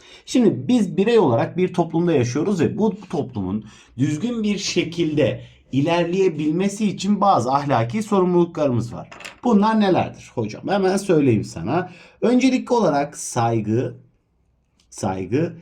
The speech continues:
ve dürüstlüktür. Dürüstlük. İnsanların birbirlerine saygısı ve dürüst olması. Hoşgörü aynı şekilde. Yani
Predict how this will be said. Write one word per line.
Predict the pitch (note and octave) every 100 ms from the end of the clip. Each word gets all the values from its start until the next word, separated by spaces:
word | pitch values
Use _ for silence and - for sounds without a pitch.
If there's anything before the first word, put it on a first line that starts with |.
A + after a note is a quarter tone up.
| - _ B2+
ve | C#3 G#3 G3 D3+ A2+
dürüstlüktür. | D3 D3 E3 - - C3+ - F#2+ - - _ _ _ _ _ _ _ _ _ _ _ _ _ _ _ _ _ -
Dürüstlük. | A2+ A2 - - -
İnsanların | C#3+ D3 F3 F3 F#3 G3
birbirlerine | F3+ E3 C#3 G#2 F2+
saygısı | - G2+ G#2+ B2 B2 F#3+ G3+ - B2+
ve | E3+ F3 -
dürüst | B2 F3 F#3 - G#2
olması. | G2 F2 E2 - - - _ _ _ _
Hoşgörü | - G#3+ G#3+ D#3+ B2 F#2 - -
aynı | - A#2 F#2+
şekilde. | F#2 F#2+ - E2+ D#2+ F#2 A#2 A#2+ - _ _ _ _ _ _ _ _ _ _
Yani | C3 C3 B2+